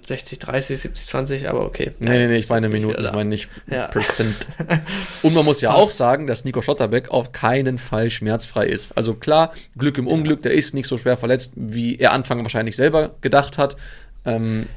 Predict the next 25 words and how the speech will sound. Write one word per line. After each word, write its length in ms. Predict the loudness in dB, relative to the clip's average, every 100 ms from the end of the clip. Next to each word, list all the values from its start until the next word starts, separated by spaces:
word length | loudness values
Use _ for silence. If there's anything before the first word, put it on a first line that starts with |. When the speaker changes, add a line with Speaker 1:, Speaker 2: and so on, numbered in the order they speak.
| -10
Speaker 1:
Was 360 | 4 4 4 0
genau 420 | 2 4 2 2
hat 220 | -4 -4
denn 80 | 2
der 100 | 2
jetzt 160 | 2 0
eigentlich? 540 | -4 -4 -6 -6 -10 -18 -14
Speaker 2:
Ich 140 | -8 -6
hab 260 | -8 -14
keine 300 | -2 0 2
Diagnose 520 | 2 2 2 -2 -2 -4
irgendwo 520 | 0 0 0 -2 0
Speaker 1:
Man 40 |
weiß 60 | 2
Speaker 2:
jemals 220 | 2 2
Speaker 1:
es 140 | 0 0
nicht, 80 |
Speaker 2:
gehört. 160 | 2 2
Speaker 1:
ne? 60 | 0
Speaker 2:
Man 120 | 0
weiß 160 | 0
es 160 | 0 -4
nicht. 240 | -6 -8 -14 -16 -10
Ich 120 | -6 -4
w- 200 | -4